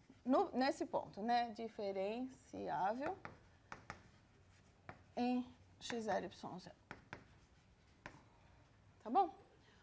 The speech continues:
Ou seja, é, eu poderia enunciar de outra forma, mas é assim, se você tem uma função que tem as derivadas parciais, nos pontos onde as derivadas parciais são contínuas,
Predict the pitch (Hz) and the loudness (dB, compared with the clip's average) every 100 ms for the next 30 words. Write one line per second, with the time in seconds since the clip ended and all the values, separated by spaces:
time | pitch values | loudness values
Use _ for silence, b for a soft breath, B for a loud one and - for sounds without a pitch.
0 | b - 269 220 196 - B B B 226 | b 2 6 6 4 -6 B B B 0
1 | 226 226 220 208 - - 240 254 269 269 | 4 6 6 4 2 2 6 8 8 8
2 | 262 262 - 226 226 240 208 196 190 202 | 8 4 -4 0 0 2 4 4 2 -2
3 | 196 277 269 220 220 220 226 - - 240 | 4 8 8 6 2 0 -2 0 4 4
4 | - 190 165 b b b 233 254 311 302 | 4 -6 -6 b b b 2 2 4 2
5 | 339 339 349 359 370 - 214 - - - | 4 4 2 2 0 4 4 4 -6 -20
6 | - - - - - - - - - - | -20 -20 -20 -20 -20 -20 -20 -20 -20 -8
7 | 247 240 269 311 320 254 285 269 262 247 | -4 2 4 4 2 2 0 2 2 2
8 | 254 254 247 269 220 - - - B B | -2 -2 -2 0 0 0 -6 -20 B B
9 | B B B B 254 294 - 330 403 427 | B B B B 2 2 4 6 8 8
10 | 330 277 277 254 240 240 240 226 233 - | 4 4 6 4 4 0 4 2 2 -4
11 | 208 214 214 190 - 226 262 254 294 330 | -4 -2 -2 -2 -2 -2 2 2 0 -2
12 | 233 185 | -2 -4